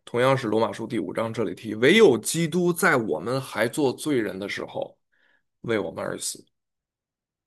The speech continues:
所以作者，我先稍微停在这里。所以作者用这样一句，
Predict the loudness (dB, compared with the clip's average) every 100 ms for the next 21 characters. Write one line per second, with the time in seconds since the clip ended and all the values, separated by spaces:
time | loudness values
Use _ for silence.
0 | _ _ _ _ _ _ _ _ _ _
1 | _ _ -20 -20 -20 _ _ _ _ _
2 | _ 2 4 6 6 6 4 2 -2 -2
3 | -2 -2 0 0 -2 -2 0 2 2 6
4 | 6 8 6 6 2 0 0 2 2 2
5 | -2 -2 -2 -2 -6